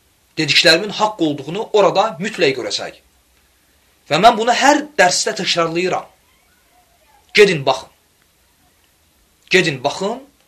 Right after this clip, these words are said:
və haqq sizə aydın olsun. Və bugünkü dərsdə mən məlun, yəni lənətlənmiş və kəzzab,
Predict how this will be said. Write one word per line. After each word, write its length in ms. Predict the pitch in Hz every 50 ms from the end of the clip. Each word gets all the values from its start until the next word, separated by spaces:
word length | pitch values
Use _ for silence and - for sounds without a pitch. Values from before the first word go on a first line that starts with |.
| _ _ _ _ _ _ _ _ _ _ _ _ _ _ _ _ _ _ _ -
və 80 | - 143 -
haqq 180 | 208 214 - -
sizə 280 | - 135 - 156 175 208 233 - - _ _ _ _ _ _ _ _ _ _ _ _ _ _ _ _ -
aydın 320 | 143 139 135 151 160 156 -
olsun. 280 | 135 - - 95 - - _ _ _ - _ _ _ _ _ _ _ _ _ _ _ _ _ _ _ _ _ _ _ _ - - - - _ _ _ _ _ _ _ _ _ _ _ _ _ _ _ _ _ -
Və 100 | 208 202
bugünkü 340 | 233 214 233 233 - 285 285
dərsdə 420 | 285 226 - - - - 208 220 247 262 285 - - _ _ _ _ _ _ _ _ _ _ _ -
mən 340 | 170 190 220 254 277 294 302 - _ _ _ _ _ _ _ _ _ _ _ _ _ _ _ _ _ _ _ _ _ _
məlun, 580 | 156 170 180 175 180 175 196 202 233 269 294 - - _ _ _ _ _ _ -
yəni 200 | 151 156 156 151 156
lənətlənmiş 720 | 156 151 151 151 147 147 - 156 147 139 135 131 - - -
və 80 | 226 -
kəzzab, 560 | - 202 185 143 139 170 196 180 - - -